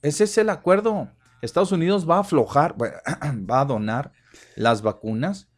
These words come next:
para, para, este, aplicarlas en la franja fronteriza para reactivar lo de los cruces. Pues, ¿y entonces de qué estamos hablando? Pues, ah, entonces nomás allá, o sea, pues, le está dando prioridad allá a Baja California, nada más porque, ¿qué, qué? ¿Colindan con, con,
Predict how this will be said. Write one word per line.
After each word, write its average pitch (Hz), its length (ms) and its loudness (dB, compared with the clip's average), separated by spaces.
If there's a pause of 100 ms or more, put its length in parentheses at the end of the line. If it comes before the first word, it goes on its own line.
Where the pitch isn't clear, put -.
(180)
para, 113 420 -2 (120)
para, 104 500 -6
este, 98 760 -12 (100)
aplicarlas 113 720 -4
en 113 100 -4
la 101 80 -6
franja 107 320 -8
fronteriza 117 720 -6 (460)
para 123 360 2
reactivar 120 960 0
lo 175 120 2
de 143 60 2
los - 180 -4
cruces. 165 280 -6
Pues, 151 160 -6
¿y 143 40 -2
entonces 170 480 -6 (140)
de 131 120 -2
qué 160 80 -4
estamos 165 340 -4
hablando? 196 420 -2
Pues, 165 180 -4
ah, 156 360 -8
entonces 208 320 -8
nomás 190 300 -2
allá, 214 360 -2
o 208 100 -6
sea, 165 140 -6
pues, - 300 -20
le 131 180 -2
está 139 180 -2
dando 175 220 -2
prioridad 151 440 0
allá 160 220 -6
a 170 60 -4
Baja 160 220 -8
California, 131 480 -4 (500)
nada 123 180 0
más 147 180 -2
porque, 143 340 -10
¿qué, 113 160 -14
qué? 131 320 -4
¿Colindan 127 420 -4
con, 104 420 -6
con, 95 520 -12